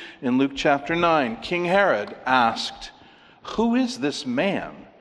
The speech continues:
about whom I hear such things?" In Matthew twenty-one,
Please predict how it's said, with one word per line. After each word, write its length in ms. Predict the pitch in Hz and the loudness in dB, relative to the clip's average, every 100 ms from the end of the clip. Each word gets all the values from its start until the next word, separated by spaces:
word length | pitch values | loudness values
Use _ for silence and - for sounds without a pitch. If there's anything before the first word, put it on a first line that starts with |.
| - - - | -20 -16 -8
about 400 | 123 131 131 123 | -2 2 2 0
whom 240 | 143 139 | -2 -2
I 100 | 127 | -2
hear 300 | 123 131 135 | -4 -8 -8
such 380 | - 123 104 - | -8 -8 -8 -8
things?" 600 | - 107 90 92 - - _ _ - - - - - - | -8 -8 -10 -16 -18 -18 _ _ -20 -20 -20 -20 -10 -2
In 280 | 135 139 143 | 0 2 2
Matthew 520 | 170 131 - 120 110 | 2 2 -4 -6 -6
twenty-one, 760 | - 139 127 127 135 113 107 | -2 0 0 0 0 -2 -6